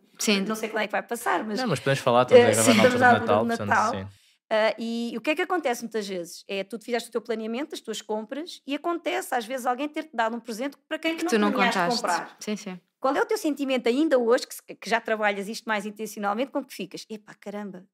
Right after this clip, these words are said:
Speaker 3: Não
Speaker 2: se
Speaker 3: tenho
Speaker 2: calhar
Speaker 3: nada
Speaker 2: tenho que
Speaker 3: para
Speaker 2: dar, não
Speaker 1: Sim,
Speaker 2: tenho
Speaker 1: sim,
Speaker 2: nada."
Speaker 1: sim.
Speaker 3: Hum.
Speaker 2: Mas depois tu, quando pensas nisto friamente, dizes assim, "Mas eu posso pura e simplesmente dizer obrigada."
Speaker 3: Exatamente.
Speaker 2: Não é? Porque eu não tenho que dar para receber alguém de troca. Tu dás para receber alguém de troca
Speaker 3: Não,
Speaker 2: ou tu
Speaker 3: de todo.
Speaker 2: dás?
Speaker 3: Eu,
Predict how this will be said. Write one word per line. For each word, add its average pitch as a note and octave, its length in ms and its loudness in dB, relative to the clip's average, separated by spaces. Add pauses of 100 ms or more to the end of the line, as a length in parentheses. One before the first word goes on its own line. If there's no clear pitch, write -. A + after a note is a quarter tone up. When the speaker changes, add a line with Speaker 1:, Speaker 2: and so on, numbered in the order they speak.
(140)
Speaker 3:
Não B2 160 -4
Speaker 2:
se A2 60 -8
Speaker 3:
tenho - 20 -16
Speaker 2:
calhar B2+ 220 2
Speaker 3:
nada - 100 2
Speaker 2:
tenho G#2+ 120 0
que A2 80 -6
Speaker 3:
para A3+ 100 2
Speaker 2:
dar, A3 60 2
não A3+ 60 4
Speaker 1:
Sim, A#3 60 6
Speaker 2:
tenho A#3 140 4
Speaker 1:
sim, - 40 6
Speaker 2:
nada." A3+ 380 2 (100)
Speaker 1:
sim. A2 60 -12
Speaker 3:
Hum. A2 160 -8 (120)
Speaker 2:
Mas D4 180 0
depois F#4 240 -6
tu, - 120 -6
quando D#4 200 -4
pensas C4+ 360 -6
nisto B3 240 -8
friamente, A#3 420 -4
dizes A#3+ 180 -8
assim, F3+ 200 -10 (800)
"Mas A#3 300 -6
eu C4 100 -4 (240)
posso D4 360 0
pura D#4+ 140 -6
e D4+ 40 -10
simplesmente D4+ 480 -4
dizer D4 260 -4
obrigada." D4+ 460 -4
Speaker 3:
Exatamente. F3 500 -8
Speaker 2:
Não A#3 100 0
é? G#3+ 180 -2 (120)
Porque D4 220 -6
eu - 20 -2
não F4 160 0
tenho D#4+ 260 -2
que - 160 -12
dar G3+ 400 2 (680)
para D#4+ 100 -2
receber D#4+ 320 -4
alguém D#4 240 0
de D4+ 60 -10
troca. C#4 500 -4
Tu D4+ 80 -8
dás C4 320 2
para - 140 -10
receber C4+ 240 -2
alguém A#3 180 0
de A3 60 -10
troca B3+ 200 -2
Speaker 3:
Não, D#3+ 120 0
Speaker 2:
ou D#3 80 -4
tu - 60 -4
Speaker 3:
de - 60 -4
todo. G3 140 2
Speaker 2:
dás? B2 300 -4
Speaker 3:
Eu, A#2+ 200 -6